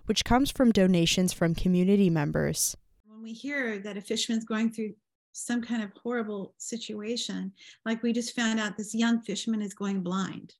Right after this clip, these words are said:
Speaker 2: He's got a wife and two kids, and so, you know, we sent him some of our relief fund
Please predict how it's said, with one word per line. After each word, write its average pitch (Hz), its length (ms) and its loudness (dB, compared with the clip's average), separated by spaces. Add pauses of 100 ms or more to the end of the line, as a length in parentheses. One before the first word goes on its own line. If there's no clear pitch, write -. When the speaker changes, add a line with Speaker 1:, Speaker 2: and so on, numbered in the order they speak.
(140)
Speaker 2:
He's 214 380 -2
got 220 240 -6
a 208 40 -4
wife 202 340 -6
and 214 120 -4
two 214 140 -8
kids, 202 520 -8
and 196 200 -4 (320)
so, 226 480 -2 (140)
you 240 100 2
know, 214 380 -2
we 226 120 -2
sent 226 260 -2
him 214 140 -2
some 208 240 -2
of 202 100 -6
our 190 140 -4
relief 202 440 -6
fund - 360 -16